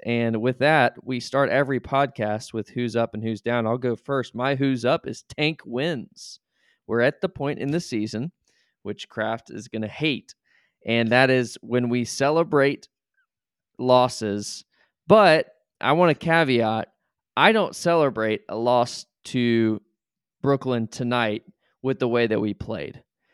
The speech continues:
I celebrate developmental losses, which was what we had against the Clippers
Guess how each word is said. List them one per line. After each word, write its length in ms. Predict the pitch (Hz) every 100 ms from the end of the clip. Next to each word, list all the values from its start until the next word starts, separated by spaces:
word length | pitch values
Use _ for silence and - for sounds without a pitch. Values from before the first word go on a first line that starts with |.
| _ _ _ -
I 480 | 135 180 190 202 -
celebrate 800 | 147 160 143 139 123 127 123 - _ 123
developmental 960 | 123 113 120 - 107 110 107 104 135 _
losses, 680 | 104 98 - 90 85 - - _ _ _ _
which 420 | 123 127 - - - _
was 360 | 123 131 127 120
what 140 | 127
we 100 | 127
had 300 | 120 123 120
against 280 | 117 117 -
the 60 |
Clippers 560 | 127 196 143 - -